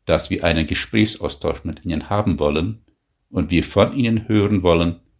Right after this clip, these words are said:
was für sie Radio Z B dreißig bedeutet. Sie sind dann sehr begeistert und gern bereit, von uns zu hören und sich auch mitzuteilen.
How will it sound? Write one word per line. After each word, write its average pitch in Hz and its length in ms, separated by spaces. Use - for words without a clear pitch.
was - 200
für 76 160
sie 82 400
Radio 87 380
Z - 180
B - 100
dreißig 69 500
bedeutet. 65 580
Sie 98 120
sind 123 220
dann 110 100
sehr 117 240
begeistert 90 560
und - 180
gern 113 300
bereit, 73 420
von - 160
uns 87 200
zu 85 160
hören 90 560
und - 120
sich - 220
auch - 140
mitzuteilen. 67 720